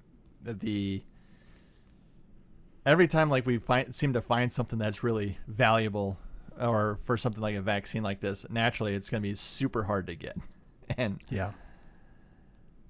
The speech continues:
Speaker 1: uh, it, it just
Speaker 2: Yeah.
Speaker 1: fascinates me that this is not a y-, unique problem.
Speaker 2: Yeah.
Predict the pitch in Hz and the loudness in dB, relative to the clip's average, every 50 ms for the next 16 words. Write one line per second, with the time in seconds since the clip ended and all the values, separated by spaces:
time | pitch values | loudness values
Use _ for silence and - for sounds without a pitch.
0 | - - - 123 123 104 90 85 80 - - - - - - - - - - - | -12 -4 -2 0 0 0 0 -2 -4 -6 -10 -14 -14 -16 -20 -20 -20 -20 -20 -20
1 | - - - - - - - - - - - - - - 139 151 160 160 175 170 | -20 -20 -20 -20 -20 -20 -20 -20 -20 -20 -20 -20 -10 -2 -2 0 2 4 2 4
2 | - 226 202 - - 165 156 175 254 285 127 107 104 - 107 101 95 101 92 - | 4 2 0 2 4 6 8 8 8 6 4 0 -2 -2 -2 -2 0 0 0 -2
3 | 117 107 117 117 107 110 104 104 104 98 98 98 95 98 - - - - - - | -2 -2 -2 -2 0 0 2 2 2 2 2 0 0 -2 -4 -6 -8 -12 -20 -20
4 | - - - - - - 113 110 - - - 123 117 107 104 104 98 - - - | -18 -18 -18 -16 -12 -8 -8 -8 -8 -8 -4 -2 0 0 0 0 -2 -2 -2 -4
5 | 101 90 87 - - - - - - - - - - - - - - - - - | -4 -4 -4 -10 -10 -12 -12 -14 -16 -20 -20 -20 -20 -20 -20 -20 -20 -20 -20 -20
6 | - - - - - - - - - - - - 123 95 | -20 -20 -20 -20 -20 -20 -20 -20 -20 -12 -2 0 0 0